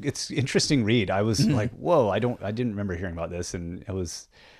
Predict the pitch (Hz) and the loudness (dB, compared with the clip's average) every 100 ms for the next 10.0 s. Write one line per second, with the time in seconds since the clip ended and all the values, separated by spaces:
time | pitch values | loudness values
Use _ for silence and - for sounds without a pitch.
0 | _ - _ - _ _ _ _ _ - | _ -20 _ -20 _ _ _ _ _ -8
1 | 110 131 117 - 170 135 - 107 131 143 | -4 -2 -2 -2 -2 -2 -2 -4 -2 -2
2 | - 143 156 143 104 76 - - - - | -4 -4 -2 -2 -2 -4 -2 0 0 -2
3 | - - - - - - - - - - | -4 -2 -6 -8 -8 -10 -10 -14 -14 -16
4 | - - - - - 113 110 104 - _ | -18 -20 -20 -2 2 4 2 0 -4 _
5 | _ _ _ - 175 208 185 208 165 - | _ _ _ -8 0 2 2 2 0 -8
6 | - - - 165 160 156 151 160 190 180 | -20 -20 -14 -4 -2 -2 -4 0 2 4
7 | 185 180 117 - - 139 151 139 - 156 | 4 2 -6 -14 -4 0 2 2 0 0
8 | 135 131 110 117 101 - - 104 113 101 | 4 4 4 2 2 -4 -4 0 0 2
9 | 101 85 82 90 85 117 113 113 104 | 0 -2 -8 -6 -8 -2 2 2 0